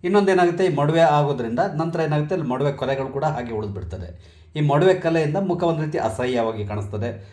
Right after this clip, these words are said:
ಅದರಲ್ಲೂ ಹುಡುಗಿಯರಿಗಂತೂ ಈ ಸಮಸ್ಯೆ ತುಂಬ ಜಾಸ್ತಿ ಇರ್ತದೆ. ಇವತ್ತು ನಾನು ನಿಮಗೆ ಮೊಡವೆ ಸಮಸ್ಯೆಗೆ ಒಂದು ಪರ್ಮನೆಂಟ್ ಆದಂಥ ಒಂದು ಪರಿಹಾರವನ್ನು ಹೇಳ್ತಾ ಇದ್ದೇನೆ. ಈ ವಿಡಿಯೋನ ಸಂಪೂರ್ಣವಾಗಿ ನೋಡಿ.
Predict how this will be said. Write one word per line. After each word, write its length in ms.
ಅದರಲ್ಲೂ 480
ಹುಡುಗಿಯರಿಗಂತೂ 680
ಈ 180
ಸಮಸ್ಯೆ 380
ತುಂಬ 320
ಜಾಸ್ತಿ 380
ಇರ್ತದೆ. 320
ಇವತ್ತು 260
ನಾನು 180
ನಿಮಗೆ 300
ಮೊಡವೆ 260
ಸಮಸ್ಯೆಗೆ 460
ಒಂದು 200
ಪರ್ಮನೆಂಟ್ 460
ಆದಂಥ 300
ಒಂದು 240
ಪರಿಹಾರವನ್ನು 600
ಹೇಳ್ತಾ 320
ಇದ್ದೇನೆ. 280
ಈ 120
ವಿಡಿಯೋನ 360
ಸಂಪೂರ್ಣವಾಗಿ 540
ನೋಡಿ. 280